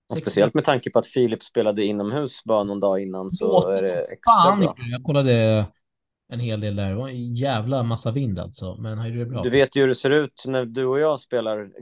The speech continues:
Speaker 2: på grus efter att vi har spelat inomhus. Vi träffar inte ens bollen.
Speaker 1: Nej.
Speaker 2: Grus är så jävla svårt. Men, eh, nej,
Speaker 1: Mm,
Speaker 2: riktigt kul. Det är,
Speaker 1: stormar.
Speaker 2: vi, Filip gör en bra satsning och det vore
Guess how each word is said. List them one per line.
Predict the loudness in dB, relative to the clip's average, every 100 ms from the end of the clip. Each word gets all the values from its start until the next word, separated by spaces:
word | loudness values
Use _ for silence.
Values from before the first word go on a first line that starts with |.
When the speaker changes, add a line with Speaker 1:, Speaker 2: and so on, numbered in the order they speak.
| -16 -6
Speaker 2:
på |
grus | 0 0 2 -2
efter | -2 -4
att | -4
vi |
har |
spelat | -2 2 2
inomhus. | 2 -2 -2 -2 0
Vi | -2
träffar | -2 -4 -2
inte | -4
ens | -6
bollen. | 0 0 0 -4 -6 _ _ _ _ _ _
Speaker 1:
Nej. | -10 -2
Speaker 2:
Grus | 2 2 2
är | 0
så | 4
jävla | 6 6 6
svårt. | 2 2 0 -2 -20 -20 -6
Men, | 0 2 2 0
eh, |
nej, | 0 0 -2 -2 -2 -4
Speaker 1:
Mm, |
Speaker 2:
riktigt | -6 -10 -8
kul. | -6 -4
Det | 0
är, | 0 0
Speaker 1:
stormar. | -4 -8
Speaker 2:
vi, | -8 -10 _ -20 _ _ -20 -8
Filip | -4 0 0
gör | 0
en |
bra | 2 2
satsning | 0 -4 -4 -4 -4
och | -4
det |
vore | 0 0